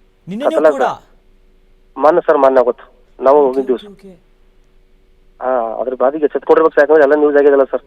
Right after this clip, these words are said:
Speaker 2: ಹೈಲೈಟ್ ಆಗಿದೆ, ಎಚ್ಚೆತ್ಕೊಂಡಿರ್ಬೇಕು.
Speaker 1: ಸದ್ಯ ನೀವೇನ್ ಆಗ್ರಹಿಸ್ತೀರಿ ಈಗ ಸಂಬಂಧಪಟ್ಟಂತ ಅಧಿಕಾರಿಗಳಿಗೆ, ಅವ್ರಿಗೆ ಇಂಥ ನಿರ್ಲಕ್ಷ್ಯ
Speaker 2: ಸರ್,
Speaker 1: ಆಗ್ತಿದ್ರೆ
Speaker 2: ಈಗ,
Speaker 1: ಹೆಂಗೆ
Speaker 2: ಈಗ,
Speaker 1: ಸರ್?
Speaker 2: ಈಗ ನಮ್ದಂತೂ ಹೋಗಿ ಸರ್, ಈ ತರ ನಿರ್ಲಕ್ಷ್ಯ ಮುಂದ್ ಮಾಡಬಾರ್ದು ಸರ್, ಬೇರೆಯವರಿಗೆ ಬಡ ರೋಗಿಗಳಿಗೆ ಕರೆಕ್ಟ್ ಆಗಿ
Speaker 1: ಹ್ಮ್.
Speaker 2: ಸ್ಪಂದಿಸಿ ಕರೆಕ್ಟ್ ಆಗಿ ಚಿಕಿತ್ಸೆ ಕೊಡ್ಬೇಕಂತ ಹೇಳ ಬಯಸ್ತೀನಿ ಸರ್.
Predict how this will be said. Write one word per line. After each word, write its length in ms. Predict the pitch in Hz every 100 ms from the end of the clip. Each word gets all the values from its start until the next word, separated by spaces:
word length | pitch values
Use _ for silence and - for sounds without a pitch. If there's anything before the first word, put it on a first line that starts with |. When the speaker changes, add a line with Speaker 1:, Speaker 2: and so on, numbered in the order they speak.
| _ _ _ -
Speaker 2:
ಹೈಲೈಟ್ 240 | 123 135
ಆಗಿದೆ, 280 | 131 127 147
ಎಚ್ಚೆತ್ಕೊಂಡಿರ್ಬೇಕು. 760 | 135 131 - 131 131 120 123 170 _ _ _ _ _ _ _ _
Speaker 1:
ಸದ್ಯ 260 | _ 151 190
ನೀವೇನ್ 320 | 180 196 208
ಆಗ್ರಹಿಸ್ತೀರಿ 600 | 170 180 190 190 - 180
ಈಗ 100 | 165
ಸಂಬಂಧಪಟ್ಟಂತ 600 | 165 156 170 170 160 160
ಅಧಿಕಾರಿಗಳಿಗೆ, 800 | 160 143 170 165 156 160 151 156
ಅವ್ರಿಗೆ 440 | 147 151 165 156 147
ಇಂಥ 280 | 135 151 202
ನಿರ್ಲಕ್ಷ್ಯ 500 | 180 170 190 - 185
Speaker 2:
ಸರ್, 120 | 185
Speaker 1:
ಆಗ್ತಿದ್ರೆ 220 | 196 196
Speaker 2:
ಈಗ, 40 |
Speaker 1:
ಹೆಂಗೆ 140 | 190 196
Speaker 2:
ಈಗ, 60 |
Speaker 1:
ಸರ್? 140 | - 180
Speaker 2:
ಈಗ 120 | 190
ನಮ್ದಂತೂ 540 | 151 175 202 202 220
ಹೋಗಿ 300 | 208 196 165
ಸರ್, 400 | 190 190 170 170
ಈ 20 | 185
ತರ 360 | 180 190 196
ನಿರ್ಲಕ್ಷ್ಯ 440 | 180 165 165 - 196
ಮುಂದ್ 220 | 170 185
ಮಾಡಬಾರ್ದು 360 | 165 165 160
ಸರ್, 60 | 160
ಬೇರೆಯವರಿಗೆ 520 | 147 151 165 170 175
ಬಡ 180 | 160 151
ರೋಗಿಗಳಿಗೆ 560 | 160 156 151 160 170 160
ಕರೆಕ್ಟ್ 300 | 151 151 160
ಆಗಿ 120 | 156
Speaker 1:
ಹ್ಮ್. 80 | 180
Speaker 2:
ಸ್ಪಂದಿಸಿ 380 | 143 151 151
ಕರೆಕ್ಟ್ 280 | 156 147 -
ಆಗಿ 80 | 151
ಚಿಕಿತ್ಸೆ 320 | - 135 -
ಕೊಡ್ಬೇಕಂತ 440 | 139 139 135 156 143
ಹೇಳ 120 | 127
ಬಯಸ್ತೀನಿ 460 | 117 110 - -
ಸರ್. 80 | -